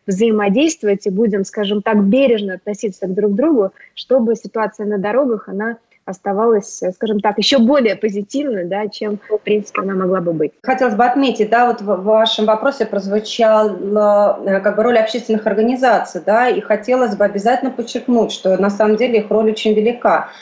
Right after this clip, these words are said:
Speaker 2: Ведь именно общественные организации могут создавать, э, общественное мнение, да, по решению той или иной проблемы, обозначать эту проблему и предлагать приемлемые пути решения ее,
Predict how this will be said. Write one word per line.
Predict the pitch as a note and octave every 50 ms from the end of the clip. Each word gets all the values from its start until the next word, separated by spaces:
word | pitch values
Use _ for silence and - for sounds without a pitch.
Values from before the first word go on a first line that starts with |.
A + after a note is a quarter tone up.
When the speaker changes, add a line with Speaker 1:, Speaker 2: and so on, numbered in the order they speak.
| - - _
Speaker 2:
Ведь | - G3 G3 G3 -
именно | A#3 A#3+ A#3+ A#3 A3+
общественные | A3+ A3+ - C4 B3 - A#3 A3+ A3
организации | G#3+ A3 A3+ A#3+ A#3 A#3+ C#4 C#4 C#4 - - G#3+ G#3 G#3 G3+
могут | G3 G#3 G#3+ G3+ G3 G3 G3 -
создавать, | G3+ F#3+ F3+ F#3 G#3 G#3+ G#3 G#3 G#3+ G#3+ G#3 G3 G3 - - -
э, | - F#3+ F#3+ F#3 F#3 F#3 - - - _ _ _ _ D#3
общественное | F#3 G3+ G3+ - - B3+ - - - A3 A#3 A#3+ B3
мнение, | C4 C#4 C#4 C#4+ C#4 B3+ A3 F#3 F3 E3+ E3+ E3 D#3
да, | G3 A3 A#3+ B3 A#3+ -
по | G3 G3
решению | G3+ G3+ G3+ - - A3+ A3 A3
той | G#3+ A3 A3
или | G#3 A3
иной | A3 A3 A3
проблемы, | G#3+ - A3 A3+ G3+ G#3+ A#3 A#3 G#3+ F#3+ F3
обозначать | F3 E3+ F3+ F3+ - G#3+ A3 A3 - - C#4+ D4 C#4+ C#4+ A#3+
эту | G#3+ - G3
проблему | G3 - G3 G3+ G3 F#3+ G3 F3 E3 E3+
и | E3
предлагать | - F#3 F3+ F#3 G3 G#3 G3 G#3+ A3+ B3 A#3+ A#3+
приемлемые | A3 G#3 G#3 G#3 G#3+ A#3 B3 B3+ B3 B3 A#3+ A#3+ A#3+ A3+
пути | - - A3+ G#3+ - B3
решения | A#3+ A#3 A#3+ - - - C4+ B3+ A#3+ G#3+ F#3+ F3 F3 E3+ E3+
ее, | D#3+ E3+ E3 D3+ - D3 -